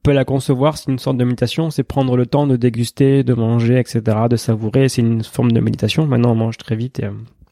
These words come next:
on prend plus le temps, mais on peut prendre le temps et c'est une sorte de méditation. Donc manger, jardiner, coudre, ce que vous voulez, ce sont des formes, des techniques de,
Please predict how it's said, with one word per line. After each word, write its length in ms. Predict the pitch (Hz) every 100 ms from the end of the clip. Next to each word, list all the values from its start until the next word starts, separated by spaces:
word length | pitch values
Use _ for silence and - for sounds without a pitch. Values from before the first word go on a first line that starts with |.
| - _ _ _ _ _ - 139
on 40 |
prend 200 | 123 113
plus 100 | 120
le 80 | 113
temps, 140 | 156
mais 140 | 139 - - _ _ -
on 120 | 117
peut 160 | 156
prendre 220 | 156 123 117
le 100 | 120
temps 200 | 143 135
et 60 |
c'est 140 | 117 120
une 140 | 110
sorte 240 | - 127
de 80 | 113
méditation. 460 | 113 113 113 156 160 _ _ _ _ _ _ _ _ _ _ _ _ _ _ _ _ - -
Donc 160 | 135 123
manger, 540 | 123 127 131 143 147
jardiner, 720 | 135 117 123 127 127 135 139 - - - _
coudre, 540 | - 139 131 139 123 113
ce 100 | -
que 80 | 123
vous 80 |
voulez, 180 | 117 120
ce 120 | 135
sont 160 | 120 123
des 120 | 110
formes, 400 | - 135 127 120
des 140 | 113 107
techniques 360 | - 127 120
de, 120 | 113